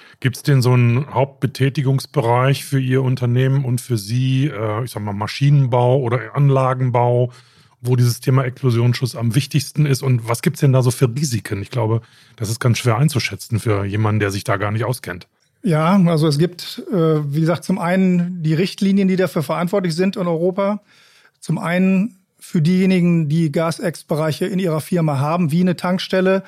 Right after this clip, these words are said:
Speaker 2: oder auch ein Unternehmen wie ein Sägewerk, was ein Silo betreibt. Dort haben wir wieder Staubexzonen im Silo. Und, äh, diese Firmen müssen sich mit der sogenannten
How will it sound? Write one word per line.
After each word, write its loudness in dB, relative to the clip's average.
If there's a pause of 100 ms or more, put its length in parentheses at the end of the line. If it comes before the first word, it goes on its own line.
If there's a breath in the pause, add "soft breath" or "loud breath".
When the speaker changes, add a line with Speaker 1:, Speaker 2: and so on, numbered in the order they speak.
(260 loud breath)
Speaker 2:
oder 0
auch -2
ein 2
Unternehmen 0
wie 0
ein 0
Sägewerk, 0 (280 soft breath)
was -2
ein 4
Silo 2
betreibt. -2 (460 soft breath)
Dort -4 (160)
haben 0
wir 2
wieder 2
Staubexzonen -2
im 2
Silo. 0 (640 soft breath)
Und, 2
äh, 2
diese -2
Firmen 2 (120)
müssen 2
sich -2 (260)
mit 0
der 2 (240)
sogenannten 0